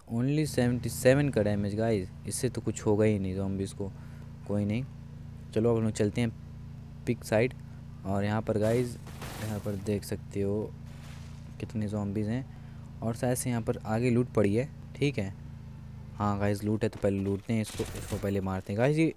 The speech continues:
ये अपने आप यहाँ पे कैसे है गाइस? ये, ये अभी मेरे अंदाज से वो ट्रांसपोर्ट हुआ है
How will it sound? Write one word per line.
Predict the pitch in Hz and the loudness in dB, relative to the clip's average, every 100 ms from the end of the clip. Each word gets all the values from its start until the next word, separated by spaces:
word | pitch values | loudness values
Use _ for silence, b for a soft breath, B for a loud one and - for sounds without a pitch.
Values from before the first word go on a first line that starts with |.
| - | -4
ये | 131 147 | 0 4
अपने | 139 147 143 | 4 2 4
आप | 160 - | 4 4
यहाँ | 147 | 2
पे | 147 139 | 4 2
कैसे | 127 113 | 2 2
है | 113 | 2
गाइस? | 127 147 101 - - - - - - - - - - - - - - | 4 4 2 -2 -8 -8 -8 -6 -8 -8 -12 -14 -14 -14 -14 -16 -10
ये, | 104 110 120 - - - | -2 2 2 0 -12 -8
ये | 110 120 | -2 0
अभी | 117 | 0
मेरे | 131 131 | 0 2
अंदाज | 131 123 127 | 2 2 2
से | 127 127 | 2 -2
वो | - - - - 101 110 110 104 101 95 - - | -2 -6 -8 -6 -4 0 2 2 0 -2 -8 -6
ट्रांसपोर्ट | 117 110 113 - 135 | -2 -2 -2 0 2
हुआ | 120 110 | 4 4
है | 139 | 2